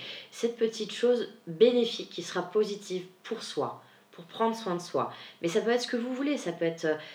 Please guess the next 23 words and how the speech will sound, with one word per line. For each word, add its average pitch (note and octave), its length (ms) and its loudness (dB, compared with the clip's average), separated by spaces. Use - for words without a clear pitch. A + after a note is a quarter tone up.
même G3 180 4
cinq G3+ 220 -2
minutes G3 260 0
de E3+ 100 -2
méditation E3+ 680 0
si - 140 -10
c'est D#3+ 140 -4
votre F#3+ 240 -4
truc, A3+ 340 2
de E3 80 0
yoga G#3 800 6
ou F3+ 60 4
que F3 100 0
sais-je F#3+ 300 -2
encore, E3+ 640 0
euh, D3+ 380 2
ou E3 100 -2
lire F#3+ 380 6
cinq F#3+ 240 -4
pages G3 340 2
d'un G3 160 4
livre. G#3+ 560 4
Ça, - 120 -10